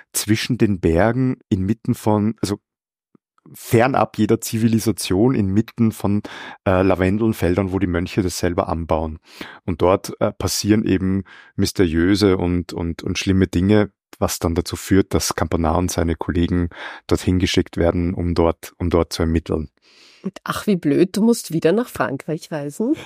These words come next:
Speaker 1: Ja, es ist total lästig.
Speaker 2: <laughs>
Speaker 1: Tatsächlich war ich vor einem Monat wieder. <laughs> Und das, das Ding war, dass ich, ähm, mir gedacht hab, „Boah,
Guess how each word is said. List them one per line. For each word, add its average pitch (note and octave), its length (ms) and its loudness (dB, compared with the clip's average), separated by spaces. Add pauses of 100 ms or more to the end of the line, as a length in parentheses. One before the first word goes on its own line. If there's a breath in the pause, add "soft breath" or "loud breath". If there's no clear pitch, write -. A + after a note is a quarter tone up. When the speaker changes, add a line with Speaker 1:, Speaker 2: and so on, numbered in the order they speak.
Speaker 1:
Ja, F#2 100 2
es F2+ 140 0
ist - 160 -4
total A2 520 0
lästig. A2+ 520 2 (280 loud breath)
Speaker 2:
<laughs> E4+ 180 0
Speaker 1:
Tatsächlich - 520 2
war F#2+ 220 2
ich - 180 0 (240)
vor - 160 -2
einem A2 160 0
Monat D3 320 0
wieder. A#2+ 180 2 (420)
<laughs> D4+ 420 2
Und - 220 2
das, D#3 140 2 (360 loud breath)
das C#3 160 -4
Ding D#3 260 0
war, A#2+ 280 0 (400)
dass A#2 220 2
ich, - 280 0
ähm, G2+ 540 2
mir G2 120 -4
gedacht - 500 -2
hab, G2+ 180 0 (180)
„Boah, F#2+ 500 -2